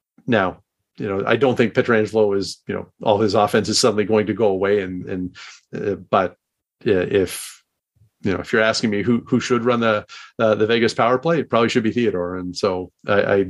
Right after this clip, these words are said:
I would probably be a little bit more optimistic about Theodore, uh, moving forward, and a little bit, uh, pessimistic, I guess, about Pietrangelo.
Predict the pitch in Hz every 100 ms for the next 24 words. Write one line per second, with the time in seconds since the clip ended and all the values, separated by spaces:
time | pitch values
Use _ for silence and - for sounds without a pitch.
0 | - - - - 104 101 95 _ - 113
1 | 107 107 107 135 131 120 113 113 113 110
2 | 110 - 104 104 98 120 117 120 123 -
3 | _ 113 113 117 120 117 123 120 135 120
4 | 98 107 101 98 98 - 98 92 120 110
5 | 95 92 98 101 92 90 - 92 - 92
6 | 92 92 -